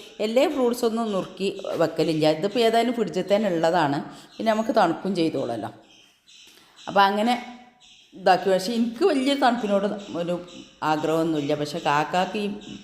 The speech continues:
പുറത്തുനിന്നൊക്കെ വരികയാകുമ്പോൾ ഭയങ്കര ചൂടും ഇതല്ലേ ഇരിക്കല. അപ്പോൾ അതാണ് ട്ടോ മെയിനായിട്ട്. പിന്നെ ഈ ചെറുനാരങ്ങ നല്ലോണം ഉടച്ചിട്ട്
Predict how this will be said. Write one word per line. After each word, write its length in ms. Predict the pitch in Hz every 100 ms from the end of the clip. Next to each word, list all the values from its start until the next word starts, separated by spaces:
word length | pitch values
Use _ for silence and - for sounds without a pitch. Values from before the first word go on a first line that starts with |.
| -
പുറത്തുനിന്നൊക്കെ 580 | 170 170 - 190 196
വരികയാകുമ്പോൾ 600 | 180 160 160 165 156 139 143 - - - -
ഭയങ്കര 480 | 123 143 165 180 214
ചൂടും 440 | 254 190 180 180 190
ഇതല്ലേ 320 | 175 165 151
ഇരിക്കല. 300 | 143 - 127
അപ്പോൾ 260 | 127 110 147
അതാണ് 260 | 139 175 165
ട്ടോ 100 | 156
മെയിനായിട്ട്. 640 | 151 135 139 139 139 131 104 - - - - - -
പിന്നെ 200 | 247 294
ഈ 80 | 294
ചെറുനാരങ്ങ 600 | 277 220 214 214 220 214 233
നല്ലോണം 560 | 185 185 196 208 220 226
ഉടച്ചിട്ട് 640 | 185 156 170 - 196 196